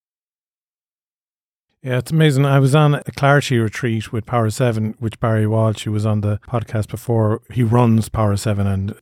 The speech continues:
he had us on a clarity retreat earlier in twenty twenty-three. Um, one of the things we did was we sat on the cliffs of Moher, or scattered around the west coast of Ireland, so we couldn't see each other or anything like that.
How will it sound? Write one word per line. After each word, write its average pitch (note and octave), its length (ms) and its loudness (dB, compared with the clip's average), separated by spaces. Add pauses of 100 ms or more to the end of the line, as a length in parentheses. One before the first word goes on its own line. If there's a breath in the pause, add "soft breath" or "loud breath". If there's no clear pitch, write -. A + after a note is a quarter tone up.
(100)
he A#2 140 -4
had G#2+ 180 0
us G2 100 0
on F#2+ 160 2
a F#2+ 60 0
clarity G#2 360 0
retreat G2 540 -4 (260)
earlier G2+ 480 2 (120)
in G2+ 180 0
twenty G#2 240 -2
twenty-three. G2+ 640 -2 (800 soft breath)
Um, A#2 340 0
one D#3 160 4
of D3+ 60 2
the - 40 -2
things C3+ 200 2
we B2 100 0
did A#2 240 2
was G#2+ 300 2
we A2 440 0 (720 soft breath)
sat A#2+ 640 0 (140)
on A2 220 0
the A2+ 80 -2
cliffs A#2+ 320 -2
of G#2+ 80 -4
Moher, G#2+ 480 0 (260)
or G#2 100 -4
scattered A#2+ 480 -2
around G#2+ 420 0 (440 soft breath)
the A#2+ 100 -4
west A#2 260 0
coast A2+ 320 -2
of G#2+ 100 -2
Ireland, G#2 360 0
so G#2 120 -6
we G#2 120 -4
couldn't G#2 280 -6
see A2+ 180 -6
each G#2+ 160 -6
other G2 200 -4
or G2 40 -4
anything G2 340 -6
like G2 140 -10
that. G2 200 -10